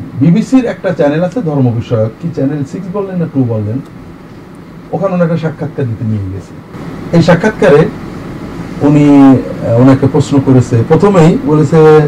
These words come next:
"শেখ সুদাইসের ব্যাপারে আপনার কি মত?" তো খুব ভালো।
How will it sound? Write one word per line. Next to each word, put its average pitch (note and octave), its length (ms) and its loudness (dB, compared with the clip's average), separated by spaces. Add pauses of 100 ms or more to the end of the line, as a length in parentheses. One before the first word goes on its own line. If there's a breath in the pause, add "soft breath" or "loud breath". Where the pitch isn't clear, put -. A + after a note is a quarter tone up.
(120)
"শেখ D#3 300 4
সুদাইসের F3 500 4
ব্যাপারে C3 400 2
আপনার B2 240 -2 (140)
কি A2+ 80 -4
মত?" G2+ 160 -4 (520)
তো G#3 80 -8 (100)
খুব F3 180 -4
ভালো। D3+ 160 -2